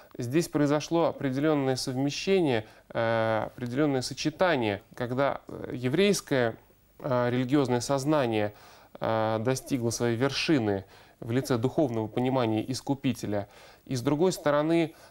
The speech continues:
миссия римского императора, который иногда осмыслялся христианами как антихрист, даже там гонитель христиан, да, ведь были, э, императоры, которые, как Нерон, например, да,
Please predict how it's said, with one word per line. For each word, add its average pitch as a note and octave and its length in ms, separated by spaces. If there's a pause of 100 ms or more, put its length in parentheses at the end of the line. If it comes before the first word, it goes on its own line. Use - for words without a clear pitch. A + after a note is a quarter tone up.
миссия D3+ 500
римского D3 460
императора, C3 800 (460)
который C#3 520 (140)
иногда C#3+ 420
осмыслялся D3 580
христианами C3+ 640
как A#2+ 180
антихрист, C3+ 640
даже G#2+ 280
там G#2+ 200
гонитель C3 480
христиан, A2 560
да, B2+ 140
ведь A2 140
были, A#2+ 320 (300)
э, G#2+ 480
императоры, A#2 600
которые, A2 720
как - 240
Нерон, C3 400
например, A2 420
да, B2+ 240